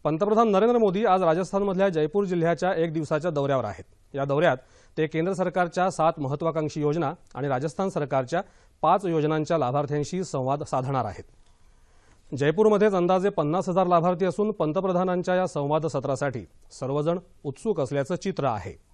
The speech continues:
या कार्यक्रमात सहभागी होण्यासाठी राजस्थानमधल्या तेहतीस जिल्ह्यांमधले सुमारे दोन लाख लाभार्थी आज जयपूरला येणार आहेत. पंतप्रधानांचा हा दौरा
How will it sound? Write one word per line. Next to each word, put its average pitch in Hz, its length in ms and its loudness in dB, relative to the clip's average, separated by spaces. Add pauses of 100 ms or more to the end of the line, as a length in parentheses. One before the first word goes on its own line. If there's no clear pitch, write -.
(720)
या 147 100 2
कार्यक्रमात 165 560 0
सहभागी 160 440 0
होण्यासाठी 160 460 0
राजस्थानमधल्या 175 840 -2
तेहतीस 185 440 -4
जिल्ह्यांमधले 165 580 -2
सुमारे 156 380 -2
दोन 147 300 0
लाख 170 260 4
लाभार्थी 131 500 0 (320)
आज 143 160 2
जयपूरला 139 460 -2
येणार 147 220 2
आहेत. 165 160 2 (440)
पंतप्रधानांचा 190 720 6
हा 180 120 4
दौरा 143 340 6